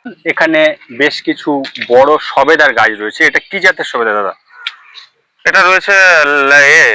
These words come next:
Speaker 2: কালাপাতি।
Speaker 1: এটা কালাপাতি সবেদা। দেখুন এখানে বেশ কিছু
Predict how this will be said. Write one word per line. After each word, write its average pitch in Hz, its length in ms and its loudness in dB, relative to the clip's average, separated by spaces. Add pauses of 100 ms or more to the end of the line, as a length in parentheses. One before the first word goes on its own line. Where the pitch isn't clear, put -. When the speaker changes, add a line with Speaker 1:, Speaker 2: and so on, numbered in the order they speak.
(300)
Speaker 2:
কালাপাতি। 156 360 0 (480)
Speaker 1:
এটা 135 160 -4
কালাপাতি 135 500 -2
সবেদা। 117 360 0 (680)
দেখুন 147 280 0
এখানে 131 260 0
বেশ 127 240 0
কিছু 135 200 -10